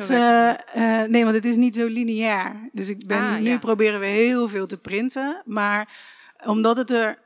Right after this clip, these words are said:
Speaker 2: maar tweeënvijftig zijn, dacht ik, "Weet je wat dan leuk is? Dan maak ik er veel minder, maar dan worden die veel minder nog mooier." Dus nu in die tweeënvijftig kalenders zitten ook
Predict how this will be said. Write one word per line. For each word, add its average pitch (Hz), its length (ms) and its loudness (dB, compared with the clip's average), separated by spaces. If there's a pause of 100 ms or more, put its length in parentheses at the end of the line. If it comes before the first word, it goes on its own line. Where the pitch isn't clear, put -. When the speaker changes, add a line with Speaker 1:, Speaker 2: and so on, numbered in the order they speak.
(140)
Speaker 2:
maar 220 440 -2
tweeënvijftig 214 680 -2
zijn, 196 280 -2
dacht 196 220 -4
ik, 208 160 -4
"Weet 220 220 0
je 220 80 -2
wat 208 180 0
dan 190 120 -2
leuk 208 280 0
is? 233 360 -2
Dan 202 160 -4
maak 202 180 2
ik 190 100 -16
er 208 80 -6
veel 202 200 -4
minder, 233 320 -2
maar 208 160 -6
dan 208 100 -6
worden 196 300 -6
die 190 180 -12
veel 196 200 -6
minder 208 420 -6
nog 208 600 -6
mooier." 196 580 -6 (480)
Dus 214 300 -4
nu 226 260 6
in 254 400 4
die 240 120 6
tweeënvijftig 208 580 0
kalenders 202 420 -4
zitten 196 260 -6
ook 202 300 -6